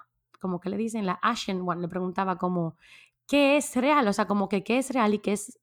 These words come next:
no real?", ¿verdad que sí? "¿Qué hay más allá de los cinco sentidos?". Porque hay más sentido que el, que el olfato, la vista, el tacto. "¿Quién eres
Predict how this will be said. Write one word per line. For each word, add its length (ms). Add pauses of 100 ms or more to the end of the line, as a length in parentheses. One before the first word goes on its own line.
no 260
real?", 300
¿verdad 180
que 80
sí? 160
"¿Qué 140
hay 180
más 380
allá 280
de 60
los 120
cinco 200
sentidos?". 400
Porque 200
hay 60
más 200
sentido 380
que 80
el, 120 (460)
que 340
el 120
olfato, 440
la 140
vista, 280
el 120
tacto. 480 (580)
"¿Quién 320
eres 640